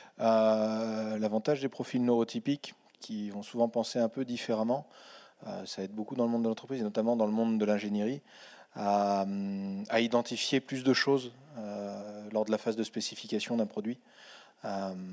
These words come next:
à avoir des idées, à penser à des choses que, auxquelles d'autres n'auront pas pensé,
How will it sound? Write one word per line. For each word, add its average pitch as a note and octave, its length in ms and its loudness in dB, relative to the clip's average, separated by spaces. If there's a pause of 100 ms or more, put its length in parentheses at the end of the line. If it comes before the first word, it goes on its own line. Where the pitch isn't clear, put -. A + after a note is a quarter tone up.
(760)
à G2+ 80 2
avoir G#2 220 4
des G#2 180 -2
idées, B2 140 4
à B2+ 60 8
penser A#2+ 340 -2
à A#2 40 6
des A2+ 120 -6
choses C3+ 400 -8
que, G#2 500 -8 (540)
auxquelles G#2 220 -8
d'autres A#2 220 -4
n'auront G#2+ 180 -2
pas A2 120 2
pensé, C#3 440 -2